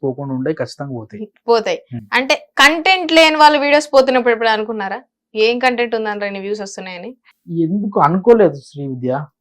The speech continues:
Speaker 1: ప-, ఒకటే విషయాన్ని
Speaker 2: నా
Speaker 1: పది పర్సెంట్
Speaker 2: పేరు,
Speaker 1: గుచ్చి
Speaker 2: నా
Speaker 1: గుచ్చి
Speaker 2: పేరు
Speaker 1: చెప్తావు.
Speaker 2: గురించి. ఆ, ఎందుకు
Speaker 1: అనుకోలేదు.
Speaker 2: భయం వేస్తుందా కంగారులో ఎవరు పేరు అని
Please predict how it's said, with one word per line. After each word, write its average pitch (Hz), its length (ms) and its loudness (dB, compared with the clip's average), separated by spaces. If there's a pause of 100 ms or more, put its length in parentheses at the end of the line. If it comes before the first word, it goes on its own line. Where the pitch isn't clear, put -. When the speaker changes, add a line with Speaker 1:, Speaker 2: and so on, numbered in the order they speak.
(420)
Speaker 1:
ప-, 143 40 2
ఒకటే 160 400 -2
విషయాన్ని 156 360 -4
Speaker 2:
నా 131 60 0
Speaker 1:
పది 214 100 0
పర్సెంట్ 220 320 6
Speaker 2:
పేరు, 233 100 4
Speaker 1:
గుచ్చి 196 220 -4
Speaker 2:
నా 208 60 -2
Speaker 1:
గుచ్చి 202 180 -2
Speaker 2:
పేరు 208 120 4
Speaker 1:
చెప్తావు. 208 200 -6
Speaker 2:
గురించి. - 320 -20
ఆ, 311 240 8
ఎందుకు 339 140 6
Speaker 1:
అనుకోలేదు. 339 260 8
Speaker 2:
భయం - 80 8
వేస్తుందా 320 240 4
కంగారులో 302 480 8
ఎవరు 262 160 8
పేరు 262 240 8
అని 277 100 4